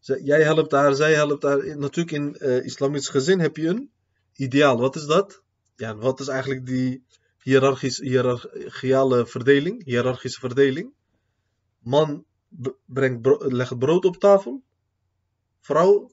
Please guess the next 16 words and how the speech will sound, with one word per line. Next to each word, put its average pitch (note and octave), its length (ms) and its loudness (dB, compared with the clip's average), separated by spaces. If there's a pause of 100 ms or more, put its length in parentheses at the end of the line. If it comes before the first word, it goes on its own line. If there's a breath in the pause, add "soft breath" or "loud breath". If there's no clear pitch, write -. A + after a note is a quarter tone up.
(140)
snijdt D#3 360 -2
het A#2+ 140 -2
brood, - 380 -8 (300)
bijvoorbeeld. - 640 -14 (1040)
Maar A#2 160 -6
kijk, E3 220 2
islam F3+ 420 4
zegt F3 200 4
ook F#3 180 8
dit, G3 160 4
hè. D3+ 120 4
Let E3 220 8
op E3+ 120 6
nu D#3 80 2
goed, D3+ 320 -2
kijk. - 320 -4